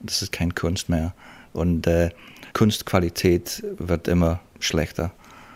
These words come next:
Für mich, es kommt nicht in Frage,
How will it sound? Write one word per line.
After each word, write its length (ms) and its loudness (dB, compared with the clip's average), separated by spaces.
Für 180 -2
mich, 320 0
es 260 0
kommt 220 -4
nicht 200 -4
in 100 0
Frage, 500 -2